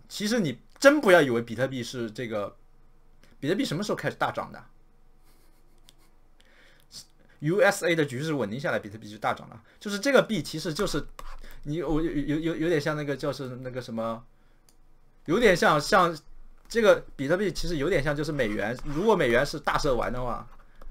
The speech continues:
美元是大蛇丸的话，我觉得这个比特币就是大蛇丸为自己找的一个，他想要就是，想要就是复活在这个上面去，他只给自己找的第二条命，他的一个，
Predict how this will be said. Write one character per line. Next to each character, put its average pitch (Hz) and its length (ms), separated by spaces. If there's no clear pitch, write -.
美 123 120
元 135 160
是 - 80
大 160 140
蛇 123 140
丸 101 160
的 110 80
话， 107 220
我 127 160
觉 156 140
得 143 480
这 - 100
个 123 60
比 147 100
特 170 120
币 208 120
就 180 120
是 170 100
大 180 180
蛇 160 120
丸 139 180
为 165 120
自 151 120
己 135 80
找 101 260
的 113 80
一 131 100
个， 120 200
他 - 160
想 113 180
要 123 180
就 123 180
是， 123 300
想 120 140
要 139 120
就 143 120
是 139 80
复 135 240
活 113 200
在 120 160
这 120 80
个 110 80
上 117 160
面 107 140
去， 117 180
他 160 80
只 147 160
给 147 120
自 170 80
己 196 60
找 135 140
的 131 60
第 131 120
二 233 100
条 123 160
命， 123 240
他 170 160
的 170 100
一 156 40
个， 127 380